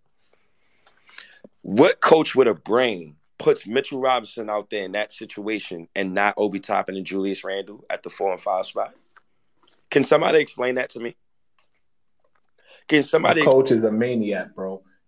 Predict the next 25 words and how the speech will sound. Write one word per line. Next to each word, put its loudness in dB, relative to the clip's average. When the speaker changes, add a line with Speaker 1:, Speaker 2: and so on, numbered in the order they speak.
Speaker 2:
And, -4
Speaker 1:
He -6
Speaker 2:
and -14
back -4
to -4
your 0
Brunson -6
point, -8
Speaker 1:
Uh-huh. 4
Speaker 2:
y'all -4
know, -6
if -14
y'all -8
understand -10
basketball, -8
the -8
N -10
B -10
A, -12
y'all -8
understand -8
that -8
after -8
a -4
while, -8